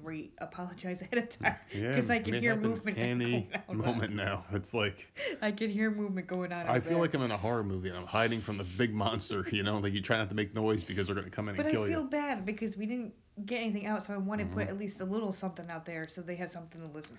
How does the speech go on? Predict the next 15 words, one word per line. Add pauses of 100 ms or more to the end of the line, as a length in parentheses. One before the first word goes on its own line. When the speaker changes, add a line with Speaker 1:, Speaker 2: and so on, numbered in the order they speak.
(100)
Speaker 1:
to.
Speaker 2:
Yesterday
was
a
really
low
day,
too,
for
downloads.
I
guess
people
were
upset.